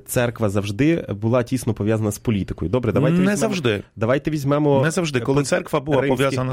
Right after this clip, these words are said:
Speaker 1: понтифіків.
Speaker 2: політикою, коли церква була пов'язана з політикою, завжди це погано закінчувалося і для церкви, і для, і для держави.
Speaker 1: Але церква мала дуже потужний вплив на політику,
Speaker 2: Тому що
Speaker 1: на
Speaker 2: церква — це люди
Speaker 1: політиків.
Speaker 2: віруючі, це політики.
Speaker 1: Ну, то
Speaker 2: Політики
Speaker 1: як
Speaker 2: мають
Speaker 1: ми тоді
Speaker 2: вплив.
Speaker 1: го-, можемо говорити про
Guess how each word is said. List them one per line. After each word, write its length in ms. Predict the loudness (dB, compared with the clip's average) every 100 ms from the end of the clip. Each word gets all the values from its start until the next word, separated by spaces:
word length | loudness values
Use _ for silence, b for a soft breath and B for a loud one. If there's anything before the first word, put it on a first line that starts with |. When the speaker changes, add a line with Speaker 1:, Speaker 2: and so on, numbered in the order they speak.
| -2
Speaker 1:
понтифіків. 40 |
Speaker 2:
політикою, 480 | 0 0 -2 -2 -2 B B B
коли 200 | 0 0
церква 360 | 0 -2 -2
була 160 | 0 0
пов'язана 460 | 0 0 2 0 -2
з 60 |
політикою, 460 | 0 -2 -2 0 2
завжди 240 | 0 0
це 100 | -4
погано 340 | -2 -2 0 -2
закінчувалося 720 | -2 -4 0 2 0 0 -4 -6 B B
і 100 | -2
для 120 | 0
церкви, 400 | 0 -2 -4 -4 -2
і 60 |
для, 160 | 0 -4 -2
і 120 | -2
для 300 | 2 2 0
держави. 440 | -2 -4 -4 -6 -2
Speaker 1:
Але 200 | 0 0
церква 400 | 0 -2 0 -2
мала 240 | 2 0
дуже 240 | 0 -2
потужний 460 | 0 -2 -2 0 0
вплив 360 | 0 0 0 0
на 100 | -2
політику, 520 | -4 -4 -4 -2 0
Speaker 2:
Тому 140 | 0
що 120 | 0
Speaker 1:
на 20 | 0
Speaker 2:
церква — 360 | -2 -2 -2
це 120 | 0
люди 80 | 2 2
Speaker 1:
політиків. 220 | 2 0
Speaker 2:
віруючі, 380 | 2 2 0 -2
це 120 | -2
політики. 520 | 0 0 0 -4 -6
Speaker 1:
Ну, 60 | -8
то 220 | -10 -8
Speaker 2:
Політики 400 | -2 0 -2 0
Speaker 1:
як 100 | 0
Speaker 2:
мають 140 | 2 0
Speaker 1:
ми 60 |
тоді 220 | 0 2
Speaker 2:
вплив. 180 | 0 0
Speaker 1:
го-, 80 | 0
можемо 300 | 2 2 2
говорити 400 | 2 2 2 0
про 320 | 0 2 2